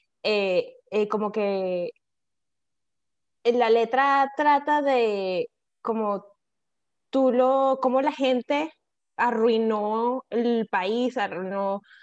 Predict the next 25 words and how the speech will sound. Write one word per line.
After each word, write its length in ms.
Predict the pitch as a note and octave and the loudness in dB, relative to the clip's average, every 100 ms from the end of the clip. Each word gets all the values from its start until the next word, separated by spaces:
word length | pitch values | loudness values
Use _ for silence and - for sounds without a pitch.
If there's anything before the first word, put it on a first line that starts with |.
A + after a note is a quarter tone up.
| _ _ | _ _
este, 440 | - A3+ - A#3 A3 | -6 -6 -2 -2 0
lo 200 | A3 G#3 | -2 -2
que 120 | G3+ | -4
tú 140 | G3+ | -8
tienes 480 | F#3+ B3 B3+ C4+ C4+ A#3 | 0 2 2 0 -2 -4
y 100 | G#3+ | -6
que 140 | G3 | -6
cómo, 280 | - G3+ A3 A#3 G#3 | -4 -2 -2 -2 -2
cómo 240 | A#3+ G#3+ | -2 0
lo 160 | B3 G#3 - | 0 -2 0
quieres, 360 | A#3+ A#3+ F#3 - | 0 2 -2 -6
cómo, 340 | G3+ G#3 G#3+ | -6 -4 -6
cómo 300 | G#3 G#3 G#3 | -6 -6 -4
lo 100 | A3 | -4
añoras. 600 | G3+ G#3 B3 F#3 D#3 - _ _ _ _ _ | -2 -2 -2 -2 -10 -16 _ _ _ _ _
Entonces, 800 | - A3 G#3+ G#3 G3+ A#3 A#3+ A#3+ | -6 -4 -2 -4 0 0 0 -2
yo 160 | G#3+ A#3 | -2 0
creo 220 | C4 C#4 | 0 0
que, 160 | C#4 - C#3+ A3 | -2 -4 -4 -2
eh, 340 | G#3+ G#3 G3+ | -2 -4 -4
es 140 | G#3+ G#3+ - | -6 -8 -6
como 240 | C4 C4+ | -4 -2
que 100 | C4+ A#3+ | 0 -2
lo 140 | A3 | -2
más 300 | G#3+ G#3+ A3 | -4 -6 -6